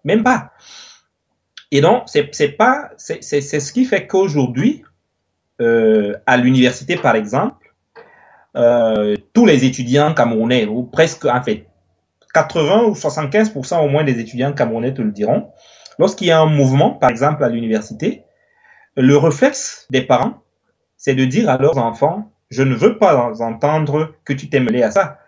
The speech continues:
Parce qu'ils savent ce qui arrive depuis, euh, depuis cinquante ans et plus, ils savent ce qui arrive à ceux qui se mêlent de ce genre de choses.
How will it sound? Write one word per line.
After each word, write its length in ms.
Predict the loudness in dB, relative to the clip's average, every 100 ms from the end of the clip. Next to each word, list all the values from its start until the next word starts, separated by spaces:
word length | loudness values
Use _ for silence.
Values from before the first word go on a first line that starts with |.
| _ _
Parce 160 | -4 -2
qu'ils 160 | -2 0
savent 420 | 4 4 2 -4
ce 120 | -12
qui 180 | -4 0
arrive 480 | 0 0 -6 -10 -10 _ _ _ _ _ _ _ _ _ _ _ -14
depuis, 560 | -12 -10 -8 -6 -6 _ _ _ -8
euh, 960 | -6 -4 -4 -4 -2 -2 -4 -10 -14 -16
depuis 360 | -8 -8 -6 -6
cinquante 500 | -4 0 0 0 0
ans 200 | -2 -6 -18 _ _ _ _ -12
et 140 | -10
plus, 280 | -4 -4 -4
ils 120 | -8
savent 240 | 0 0 0
ce 100 | -6
qui 160 | 0
arrive 220 | 0 0
à 60 | -2
ceux 120 | -4
qui 140 | -12 -10
se 100 | -4
mêlent 180 | -4
de 60 | -4
ce 160 | -6 -2
genre 240 | -2 -2
de 60 | -4
choses. 420 | -4 -6 -8